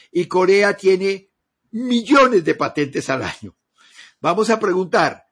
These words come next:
económicamente, productivamente, eh, ¿qué productos compramos de México? Y eso que México es un señor país, un país grandioso, muchísimo más grande que lo que es Colombia en producción.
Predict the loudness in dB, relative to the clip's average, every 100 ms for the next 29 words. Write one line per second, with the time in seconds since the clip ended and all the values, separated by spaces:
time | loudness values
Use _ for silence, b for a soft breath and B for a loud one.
0 | _ -4 -2 0 -2 -4 -4 -2 -2 -4
1 | 0 0 0 -4 _ _ _ -2 -2 -2
2 | -4 -2 0 0 -4 -4 -2 -4 -6 _
3 | _ _ _ -2 0 0 -2 -4 0 -2
4 | 0 -4 -2 -4 -4 -4 -4 -4 -2 -2
5 | -6 -16 -20 _ _ _ _ _ _ _
6 | _ _ _ _ _ _ _ _ -2 0
7 | 0 2 2 0 0 -2 -6 -8 -4 -4
8 | -2 0 0 0 -2 -2 -2 -6 -14 -8
9 | -4 -4 -8 -16 _ b b _ -4 -2
10 | -2 -2 -4 -2 2 2 2 0 2 0
11 | -4 -4 0 0 0 -4 -4 -6 -4 -10
12 | -10 -10 -4 -2 0 -2 -4 -6 -8 -4
13 | -4 -4